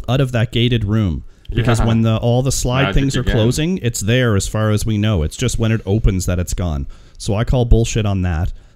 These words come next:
Speaker 1: The whole briefcase shit is a, is a giant fucking mess. Um, and here's something else that maybe, maybe you don't think about it. So um, he had, he would have, I believe, had no idea that she was gonna be involved unless he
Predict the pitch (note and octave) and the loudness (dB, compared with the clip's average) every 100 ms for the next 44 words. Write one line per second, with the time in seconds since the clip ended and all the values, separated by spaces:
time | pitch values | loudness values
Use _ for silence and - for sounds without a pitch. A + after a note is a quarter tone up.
0 | - G#2 C3 D#3+ C#3 B2+ - C3 G#2+ - | -2 2 2 2 2 0 0 -2 0 0
1 | G#2 G2 G2+ F#2+ G#2 G2+ F#2+ G2 F#2+ F#2+ | 0 0 0 -2 -2 -4 -4 -4 -4 -6
2 | - G#2 G#2 F#2 F2 G#2 - - - - | -6 -6 -4 -2 -2 -4 -8 -14 -18 -20
3 | - C3+ C#3+ C#3 D#3 E3 B3+ - C#4 B3 | -6 -2 -2 -2 0 0 0 0 -2 -2
4 | F3 F#3 F#3 D3+ C3+ - D#2+ _ _ C3 | -2 -2 -2 -2 -2 -4 -18 _ _ -2
5 | D#3 E3 E3 D3+ B2 B2 D3+ D3+ D3+ - | 0 0 -2 -4 -4 -2 0 0 -2 -4
6 | D#3+ D#3+ G#2 F#2+ - D#3 D3+ D3 - - | -6 -2 0 -2 -2 0 0 0 -8 -18
7 | _ - C#3+ C#3+ C3+ - - - G#3 G3+ | _ -8 -4 -2 -2 -2 -2 2 2 2
8 | E3+ - - G3+ E3 G3 F3 E3+ - C3 | -2 0 0 2 2 2 2 0 -2 2
9 | B2+ A#2+ A2 G2 F2+ - C3 A2+ A2 B2 | 2 2 2 0 -2 -4 -4 0 0 2
10 | C#3 C3 C3 B2+ A#2 G#2+ G2 F#2 - A2+ | 2 2 0 0 0 0 -2 -4 -4 -2
11 | A2 G#2 - G#2+ F#2+ G2+ F#2+ G#2 F#2+ D#2+ | 0 0 -2 -2 -2 -2 -2 0 0 0
12 | D#2 - A2 A2+ A#2 - B2 A#2 A2 | -4 -4 -2 0 0 -2 -2 -2 -6